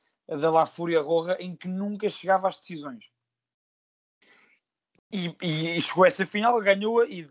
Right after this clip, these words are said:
e de lá para cá, mais ano menos ano, está sempre lá no top. E eu acho que fa-, pronto, o que falta a esta Bélgica é chegar a uma final e ganhá-la.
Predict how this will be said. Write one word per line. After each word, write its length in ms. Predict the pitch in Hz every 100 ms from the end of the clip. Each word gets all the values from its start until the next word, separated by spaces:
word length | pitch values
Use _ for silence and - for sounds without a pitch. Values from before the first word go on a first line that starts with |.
| -
e 120 | 165
de 340 | 143 _ 151
lá 140 | 165 156
para 160 | 175
cá, 320 | 175 180 208 208 _ _ _ _ _ _ _ - _ _ _ _ _ _ _ _ -
mais 260 | 170 170 156
ano 120 | 175
menos 280 | 170 175 156
ano, 140 | 190
está 200 | 214 -
sempre 320 | 151 170 160 175
lá 320 | 160 165 196
no 160 | 165 156
top. 300 | 143 - _ _ _ _ _ _ _ _ _
E 100 | 180
eu 140 | 190 208
acho 160 | -
que 40 | -
fa-, 140 | 214 -
pronto, 240 | 180 262 226
o 40 |
que 60 | -
falta 220 | 170 185
a 20 |
esta 180 | 170 202
Bélgica 360 | 208 214 220 226
é 20 |
chegar 200 | - 226
a 40 |
uma 140 | 226 214
final 360 | 247 240 254 _
e 120 | - 196
ganhá-la. 480 | 226 247 226 208